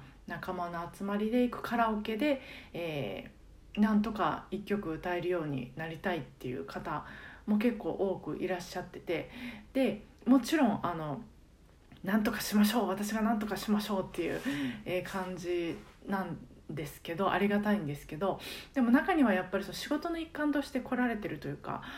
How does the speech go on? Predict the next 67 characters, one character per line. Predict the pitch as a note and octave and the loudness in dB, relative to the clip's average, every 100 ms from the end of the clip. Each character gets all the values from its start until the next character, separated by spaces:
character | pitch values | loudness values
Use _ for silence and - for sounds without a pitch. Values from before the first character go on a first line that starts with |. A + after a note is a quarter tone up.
| - - | -12 -12
あ | F3 | -8
の、 | E3+ - | -8 -4
歌 | G#3 C#4 C#4+ | 2 4 4
う | |
こ | C#4 | 4
と | C#4+ | 0
は | G#3 | 0
全 | F#3 F#3+ | 0 -2
然 | A3+ | -2
好 | A3 | -2
き | C4+ | -2
じ | A#3+ | 0
ゃ | F#3 | 0
な | F#3 | -2
く | - | -6
て、 | E3 C#3 - - - - - | -4 -4 -8 -18 -20 -14 -8
あ | E3+ | -6
の、 | F3 | -2
音 | G3+ | 2
楽 | G#3 - | 2 2
も | E3 | -4
普 | E3 | -6
段 | F3 D3+ | -4 -4
全 | E3+ G3 | -4 -2
然 | A3 G#3 | 0 -2
聴 | - | -2
か | A3 | -4
な | A3+ | -4
い | A3 | -4
け | A3 | -2
ど、 | A3 C4+ G#3 - - - | 2 2 2 -4 -10 0
ま | G#3 | 0
あ、 | |
仕 | G#3+ | 2
事 | A#3+ C4 | -2 2
の | B3 B3 | 6 6
一 | B3 - A#3+ - | 4 0 -8 -4
環 | B3+ A#3+ | 0 0
と | A3+ | 0
し | A3 | -2
て | B3 | -2
ち | A#3+ | -2
ょ | |
っ | |
と | G#3 E3+ | -6 -6
来 | - | -4
ま | F#3 | -6
し | F3+ | -6
た | - | -8
み | - C#3 | -8 -6
た | - | -6
い | |
な | - | -6
方 | D3 G#3 F#3 | -8 -8 -6
も | D#3 C#3 - - - | -4 -6 -10 -18 -2
結 | B3+ - | -2 0
構 | F3 | 0
多 | - G#3+ | 0 0
か | G#3 | -2
っ | D3 | -6
た | C#3 | -4
ん | |
で | C#3 | -4
す | - | -6
よ | - | -8
ね。 | - - - - - - G3+ | -8 -8 -10 -12 -14 -12 0
で、 | G#3 G3+ G3 | 4 4 2